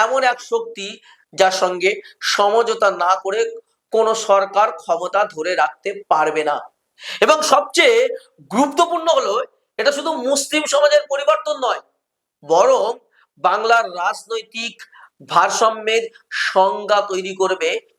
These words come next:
এই জোট। এখন আমার প্রধান প্রশ্ন আমাদের দর্শকদের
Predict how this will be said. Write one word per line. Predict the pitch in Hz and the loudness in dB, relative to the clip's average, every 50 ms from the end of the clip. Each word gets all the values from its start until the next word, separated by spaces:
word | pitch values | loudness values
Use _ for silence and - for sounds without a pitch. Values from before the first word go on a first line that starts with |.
| _ _ - | _ _ -2
এই | 170 165 - - - | 0 0 0 -2 -2
জোট। | 170 151 131 - - - _ _ _ _ _ - - 196 | -2 -2 -2 -2 -6 -12 _ _ _ _ _ 2 2 2
এখন | 226 226 294 269 226 220 - - - _ _ - 202 | 4 6 4 4 2 0 -6 -12 -18 _ _ 2 2
আমার | 233 277 285 277 269 | 4 4 2 4 2
প্রধান | 262 254 262 277 320 302 - | 4 4 4 2 2 0 -2
প্রশ্ন | - 294 - - - 208 190 196 226 - - _ _ - | -4 -4 -4 -4 -4 -4 -2 -2 -4 -6 -12 _ _ 0
আমাদের | 196 226 226 233 220 - 190 | 0 2 2 0 0 2 2
দর্শকদের | 196 208 - - 233 208 - - 170 | 2 2 0 -2 -4 -4 -4 -6 -10